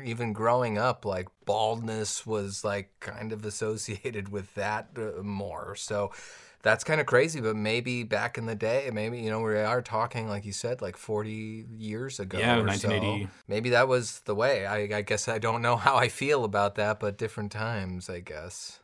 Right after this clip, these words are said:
Speaker 2: Yeah, I'm not sure how they really pulled it off. I did read about it in the biography, but I don't remember them saying,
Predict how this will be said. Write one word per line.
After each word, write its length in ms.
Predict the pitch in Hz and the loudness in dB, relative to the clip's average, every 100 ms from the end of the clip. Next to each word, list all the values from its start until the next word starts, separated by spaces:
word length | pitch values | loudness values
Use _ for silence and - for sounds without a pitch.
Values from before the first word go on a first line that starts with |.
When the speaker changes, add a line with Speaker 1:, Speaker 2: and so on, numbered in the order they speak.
| - | 4
Speaker 2:
Yeah, 180 | 147 143 | 8 10
I'm 140 | 127 135 | 10 10
not 240 | 139 151 | 8 8
sure 420 | - - 139 147 | 6 8 12 12
how 320 | 143 123 123 135 | 12 10 10 10
they 160 | 131 | 6
really 280 | 117 123 123 | 6 4 4
pulled 280 | - 120 117 | 4 4 6
it 80 | 104 | 8
off. 240 | 107 123 | 8 8
I 120 | 123 | 4
did 220 | 107 113 | 4 2
read 200 | 113 117 | 4 2
about 180 | 117 110 | 8 8
it 40 | 117 | 8
in 60 | |
the 60 | 113 | 6
biography, 640 | 101 104 98 107 110 131 | 6 8 8 6 2 0
but 140 | 123 104 | 0 0
I 60 | |
don't 240 | 98 107 113 | 0 0 2
remember 280 | 117 110 107 | 2 2 2
them 200 | 104 98 | 0 -2
saying, 720 | - 110 117 107 101 98 | -2 0 2 2 2 0